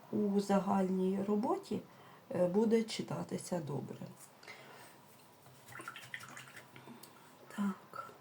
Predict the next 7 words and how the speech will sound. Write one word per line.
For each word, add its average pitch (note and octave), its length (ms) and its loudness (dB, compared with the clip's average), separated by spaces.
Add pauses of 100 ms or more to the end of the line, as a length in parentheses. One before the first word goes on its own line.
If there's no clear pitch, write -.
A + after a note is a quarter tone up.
(680)
квіти F3+ 680 0 (320)
зараз E3+ 440 -2
покажу. G#3+ 640 0 (1080)
Якщо G3 680 2
це D3+ 220 -6 (380)
задній D#3+ 580 0
план, D#3 340 2